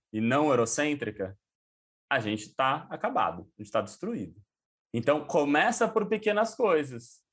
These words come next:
né? Começa por você que é branco e branca de terreiro, se entender nesse espaço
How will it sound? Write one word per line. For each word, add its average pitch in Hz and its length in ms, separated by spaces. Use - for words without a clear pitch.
né? 143 140
Começa 160 500
por 165 160
você 151 340
que 185 100
é 156 60
branco 139 360
e - 40
branca 123 320
de 113 100
terreiro, 120 840
se - 200
entender 196 640
nesse 156 280
espaço 123 680